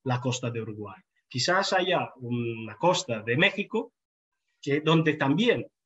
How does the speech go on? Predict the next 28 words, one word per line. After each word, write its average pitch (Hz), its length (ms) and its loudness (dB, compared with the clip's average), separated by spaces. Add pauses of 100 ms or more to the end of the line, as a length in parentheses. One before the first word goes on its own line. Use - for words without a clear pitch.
(140)
están 123 320 -4
así, 123 300 -6
se, 123 220 -6
a, 127 220 -4
hay 139 180 4
el 131 100 2
mismo 170 260 2
problema 226 480 0 (240)
y 202 380 0
están 170 240 -2
usando 208 500 0
el 160 140 0
mismo 180 220 -2
método 180 340 -4
para 170 160 -4
solucionarlo. 180 760 -6
Sí, 214 440 -6
no, 202 420 0 (120)
¿cuál 180 240 4
es? 196 220 0
¿Cuál 175 180 0
es 165 100 0
de 170 80 0
los 165 120 -2
dos 165 220 -2
es 143 160 -2
mejor? 120 360 -6
¿No? 131 180 -10